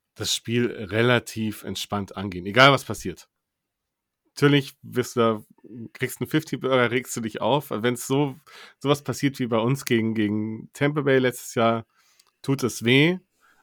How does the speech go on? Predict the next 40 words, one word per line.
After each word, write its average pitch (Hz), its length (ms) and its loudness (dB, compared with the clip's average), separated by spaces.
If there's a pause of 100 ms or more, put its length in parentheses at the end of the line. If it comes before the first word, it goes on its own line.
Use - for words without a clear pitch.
aber 110 140 -2
das 107 120 -6
kannst 123 340 -4
du - 60 -4
unter 110 440 -2
Erfahrung 104 420 -2
sammeln 92 280 -6
verbuchen. 92 580 -12
Von 117 160 -2
daher 147 340 4 (920)
finde 143 280 2
ich, 139 200 -6
äh, 120 260 -2
bin 123 140 -8
ich 110 60 -10
ein 135 120 -6
bisschen 135 340 -4
neidisch 170 520 -4
auf, 131 240 -4
auf 127 180 -8
diese, 127 340 0
äh, 123 320 -4 (680)
relativ 156 1120 -2
entspannte 123 720 -2
Art, 165 340 2
mit 165 140 -8
der 160 80 0
man 156 120 2
da 139 100 4
hingehen 165 340 2
kann, 170 280 0
äh, 165 40 -6
am 143 440 -2
Samstag, 143 420 -4
in 117 100 -2
der 113 80 0
Samstagnacht 123 840 0
sich 127 120 -6
das 113 140 -12
anzuschauen. 147 720 -4